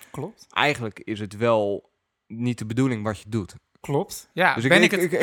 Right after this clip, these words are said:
Speaker 2: ik, ik vind dat moeilijk.
Speaker 1: Ja, vind, eh, dat be-, ben ik mee eens. En dat vind ik ook moeilijk. Het is
Speaker 2: En, en daarom f-, ga ik misschien het meeste af op heel dat, ehm, stukje privacy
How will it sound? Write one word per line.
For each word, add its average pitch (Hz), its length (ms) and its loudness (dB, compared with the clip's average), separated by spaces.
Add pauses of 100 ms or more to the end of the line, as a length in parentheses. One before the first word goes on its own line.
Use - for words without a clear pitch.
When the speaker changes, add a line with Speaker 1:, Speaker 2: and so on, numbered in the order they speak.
Speaker 2:
ik, 220 60 -6
ik 180 140 -2
vind 185 140 -2
dat 160 140 2
moeilijk. 147 340 2 (140)
Speaker 1:
Ja, 156 340 0
vind, 214 220 -2
eh, 185 220 -4
dat 190 200 0
be-, 190 220 0
ben 180 160 0
ik 180 120 -8
mee 151 160 -4
eens. 151 240 -4
En 143 60 -4
dat 143 100 -6
vind 170 140 -2
ik 147 120 -6
ook 160 180 -4
moeilijk. 127 340 -4
Het 139 140 -8
is - 400 -6
Speaker 2:
En, 127 140 -4
en 131 120 0
daarom 165 380 4
f-, - 320 -12 (480)
ga - 320 -4
ik 135 80 0
misschien 127 240 -2
het 113 80 -2
meeste 143 380 0
af 165 320 2
op 139 180 -6
heel 131 200 2
dat, 123 360 -4
ehm, 113 560 -4 (960)
stukje - 300 -6
privacy 127 540 -2